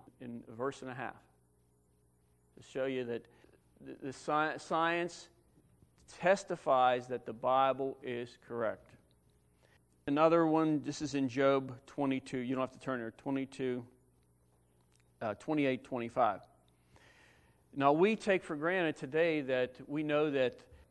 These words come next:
air has weight. So it's been scientifically proven some three hundred years ago that air has weight. Before, they didn't think that air had weight. In Job, it says this,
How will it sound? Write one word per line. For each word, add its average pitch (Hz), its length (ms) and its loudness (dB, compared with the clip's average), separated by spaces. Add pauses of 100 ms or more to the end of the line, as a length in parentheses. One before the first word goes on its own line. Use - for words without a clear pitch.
(520)
air 156 280 10
has 139 320 2
weight. 139 420 2
So - 180 -6
it's 143 200 -4
been 143 200 -6
scientifically 165 840 -4
proven 117 720 -4 (180)
some 123 200 -8
three 160 240 -6
hundred 147 200 -2
years 143 180 -2
ago 117 200 -6
that 113 200 -6 (140)
air 143 340 6
has 120 320 -2
weight. 123 320 -2 (460)
Before, 165 400 0
they 147 160 4
didn't 131 320 -6
think 135 220 -6
that - 140 -8
air 117 140 -6
had 107 180 -6
weight. 104 300 -8 (1200)
In 131 160 -2
Job, 165 360 6
it 143 80 0
says 143 320 4
this, 135 380 0